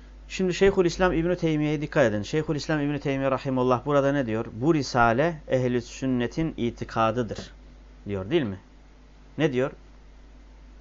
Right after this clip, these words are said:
"Ehl-i sünnetin itikadıdır." Şimdi kardeşler, Şeyhülislam İbn-i Teymiye'nin burada kullanmış olduğu itikat kelimesi üzerinden yola çıkarak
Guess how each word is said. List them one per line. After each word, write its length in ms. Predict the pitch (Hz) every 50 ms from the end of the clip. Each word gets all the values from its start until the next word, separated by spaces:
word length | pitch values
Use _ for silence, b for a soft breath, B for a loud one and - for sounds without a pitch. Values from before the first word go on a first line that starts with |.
| - - - - - - - - - -
"Ehl-i 240 | 127 127 131 143 147
sünnetin 440 | - - 135 127 127 123 - - -
itikadıdır." 540 | 80 101 - - - - 92 90 92 92 - - - - - B B B B B B B B B B
Şimdi 140 | - 160 -
kardeşler, 480 | 151 139 135 131 127 - - 104 95 - - -
Şeyhülislam 840 | - - - 170 202 196 - 170 156 - - 156 170 151 135 139 - - - -
İbn-i 240 | 143 147 156 147
Teymiye'nin 680 | 147 - 135 135 131 131 131 127 117 110 110 107 107 104
burada 340 | 143 175 175 160 147 147 -
kullanmış 560 | - 147 139 131 131 127 131 151 170 160 -
olduğu 360 | 143 127 120 113 117 117 117
itikat 480 | - 117 110 - - - - 151 151 -
kelimesi 460 | - 131 117 113 113 113 107 - 143
üzerinden 480 | 127 117 117 117 113 117 117 120 135 135
yola 300 | 127 120 113 117 127 127
çıkarak 400 | - - - 143 - 160 180